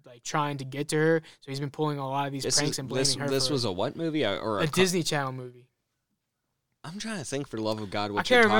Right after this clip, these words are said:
Speaker 1: remember,
Speaker 2: about, 'cause I
Speaker 1: but
Speaker 2: know a
Speaker 1: everyone scared
Speaker 2: bunch
Speaker 1: the
Speaker 2: of
Speaker 1: shit out
Speaker 2: the,
Speaker 1: of me.
Speaker 2: I know a bunch of the original horror movies, like, uh, Phantom of the Megaplex and Halloween Town and all that. I can't
Speaker 1: Yeah,
Speaker 2: think
Speaker 1: but
Speaker 2: of what
Speaker 1: this
Speaker 2: you're
Speaker 1: one
Speaker 2: talking
Speaker 1: was,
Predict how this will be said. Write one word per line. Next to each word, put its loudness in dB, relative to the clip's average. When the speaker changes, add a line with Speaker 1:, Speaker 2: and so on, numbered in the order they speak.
Speaker 1:
remember, 0
Speaker 2:
about, 0
'cause -2
I 2
Speaker 1:
but 0
Speaker 2:
know 4
a 4
Speaker 1:
everyone 8
scared 4
Speaker 2:
bunch 4
Speaker 1:
the 6
Speaker 2:
of 4
Speaker 1:
shit 4
out 2
Speaker 2:
the, 0
Speaker 1:
of 2
me. 4
Speaker 2:
I 4
know 0
a 0
bunch 0
of -6
the 2
original 0
horror -2
movies, -4
like, -4
uh, 0
Phantom -2
of -4
the -2
Megaplex -6
and -6
Halloween -6
Town -8
and -8
all -6
that. -6
I -10
can't -10
Speaker 1:
Yeah, 2
Speaker 2:
think 0
Speaker 1:
but 4
Speaker 2:
of -4
what 4
Speaker 1:
this 4
Speaker 2:
you're 2
Speaker 1:
one 2
Speaker 2:
talking 4
Speaker 1:
was, -4